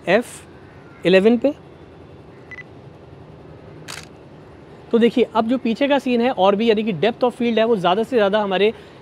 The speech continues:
कैप्चर हो रही है लेंस के through, यानी कि अब जो अपर्चर है वो पूरी depth of field यानी कि पूरे पीछे के पूरे सीन को शूट कर रहा है। और एफ इलेवन पे आप देख पा रहे हो कि छेद और छोटा हो चुका है। अब मैं लेता हूँ एक एफ सिक्सटीन पे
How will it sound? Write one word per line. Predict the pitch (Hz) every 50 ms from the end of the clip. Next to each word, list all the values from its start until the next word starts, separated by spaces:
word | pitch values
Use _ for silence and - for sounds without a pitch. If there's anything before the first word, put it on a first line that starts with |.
| - -
कैप्चर | - 180 180 - 247 233
हो | 208 214
रही | 208 220 220
है | 226
लेंस | 220 202 185 196 190 -
के | 240 214
through, | - 233 208 226 220 - - - - - -
यानी | 175 190 214 226 226
कि | 240 254
अब | - - 196 202
जो | 196 233 247 247 240 - - - - - -
अपर्चर | 170 - 294 302 294 311 294 247
है | 226 180 160
वो | 156 208 262 254 - -
पूरी | 262 269 269
depth | 185 156 170 202 208 208 -
of | 247 233
field | - - 220 208 196
यानी | 196 190 208
कि | 202 240
पूरे | 233 - - 226 240 254 262
पीछे | 247 - 226 214 - 262
के | 240 269
पूरे | 247 240 226 233 233
सीन | - - 220 220 220
को | 208 233 233 233 - - - - - - - - -
शूट | - - - 269 240 -
कर | - 226 208
रहा | 220 208
है। | 196 208 220 220 - - - - - - 180
और | 208 226 - -
एफ | 220 247 - 240
इलेवन | 202 208 214 220 226
पे | 220 - 220
आप | 208
देख | 196 196 196 190
पा | - 208
रहे | 202 208 220
हो |
कि | 226
छेद | - - 196 190 202 - - -
और | 208 247 233
छोटा | - 233 208 233
हो | 202 202
चुका | - 196 180 196
है। | 190 220 240 -
अब | 180
मैं | 208 220 214
लेता | 202 196 - 202
हूँ | 202 202
एक | 196 202 - -
एफ | 175 190 202 - - - - - - - - - - - - - - - - - - - -
सिक्सटीन | - - 196 - - - 247 262 262
पे | 247 269 294